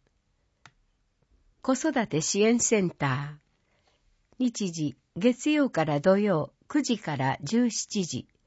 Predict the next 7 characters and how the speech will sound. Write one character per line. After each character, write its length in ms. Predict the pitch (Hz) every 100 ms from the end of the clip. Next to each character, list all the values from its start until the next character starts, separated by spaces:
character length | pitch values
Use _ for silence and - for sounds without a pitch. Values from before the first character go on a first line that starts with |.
| _ _ _ _ _ -
休 380 | 226 220 262 233
み、 280 | 220 202 _ -
十 240 | 180 262
六 260 | 240 233 226
日 360 | 208 202 190
午 160 | 185 247
後、 260 | 214 143